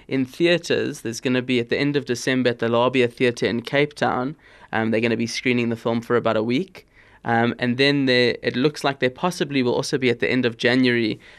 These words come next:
a screening in Johannesburg, but we'll have to get back to you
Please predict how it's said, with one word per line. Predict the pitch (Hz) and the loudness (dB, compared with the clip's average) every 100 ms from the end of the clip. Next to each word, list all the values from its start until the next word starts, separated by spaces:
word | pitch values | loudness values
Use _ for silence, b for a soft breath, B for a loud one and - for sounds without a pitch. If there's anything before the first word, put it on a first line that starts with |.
| B | B
a | 120 | -10
screening | - - 131 123 113 117 | -8 0 2 2 0 -4
in | - 127 120 | -2 -2 0
Johannesburg, | 120 123 123 120 120 110 110 | -2 0 -2 -2 0 0 0
but | - | -4
we'll | 117 | -4
have | 131 123 | -4 -6
to | 127 | -6
get | 117 117 | -6 -2
back | 120 120 | -2 -2
to | - | -6
you | 117 117 | -2 -2